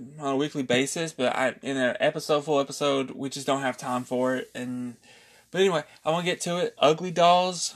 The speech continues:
made one point six million. Uh, their total is seventeen point two out of a forty-five million dollar budget. Uh, it's not doing so well, but, uh, Palms came in number nine at two point,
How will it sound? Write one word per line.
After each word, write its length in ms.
made 280
one 240
point 260
six 320
million. 640
Uh, 240
their 200
total 460
is 240
seventeen 800
point 380
two 480
out 140
of 120
a 60
forty-five 560
million 300
dollar 220
budget. 500
Uh, 280
it's 260
not 280
doing 260
so 200
well, 260
but, 180
uh, 220
Palms 500
came 220
in 100
number 180
nine 440
at 160
two 320
point, 400